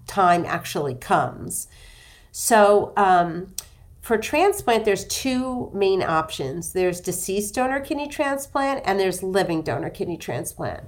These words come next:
So deceased donor means that you're waiting for someone who has passed away, and there's a national list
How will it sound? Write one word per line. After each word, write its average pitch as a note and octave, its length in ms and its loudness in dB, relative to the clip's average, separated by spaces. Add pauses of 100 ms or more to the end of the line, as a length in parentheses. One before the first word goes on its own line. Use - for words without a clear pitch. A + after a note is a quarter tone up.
(340)
So A#3+ 220 2
deceased B3+ 500 -2
donor B3 340 0
means G#3 380 2
that F#3 240 0
you're F3+ 160 0
waiting F3+ 500 0
for - 140 -4
someone G3 520 0
who G3 240 2
has D#3 320 0
passed E3+ 380 2
away, F3 600 0
and E3+ 340 0
there's F3 220 0
a D#3+ 80 0
national E3+ 640 0
list F3 480 0